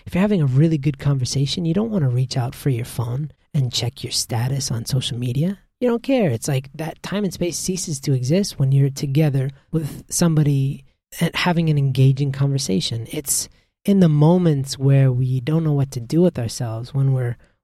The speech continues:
waiting for somebody alone at a restaurant, or we're bored and we, we pick out our phone and then we just waste time because we have nothing to do with our minds and, and our, and our, we just want a distraction. So it's crucial,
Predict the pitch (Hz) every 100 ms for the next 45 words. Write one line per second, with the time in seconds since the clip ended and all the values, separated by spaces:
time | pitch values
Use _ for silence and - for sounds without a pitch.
0 | _ 151 165 165 139 143 135 135 127 131
1 | 131 143 147 135 117 117 139 - - 131
2 | 117 107 113 110 110 113 135 147 120 113
3 | 113 117 175 226 165 123 - - 165 139
4 | 135 113 - 139 147 131 120 127 131 123
5 | 120 120 131 135 135 - 151 156 123 120
6 | - 123 120 _ _ _ 147 135 135 139
7 | 156 156 165 139 131 151 156 120 120 117
8 | 120 117 117 123 139 135 120 123 131 143
9 | 135 117 - - 131 131 185 143 123 117
10 | - _ 151 135 139 139 127 - 139 135
11 | - 135 135 - 120 120 _ _ _ 180
12 | 160 - - _ - - 247 262 - 123
13 | 117 170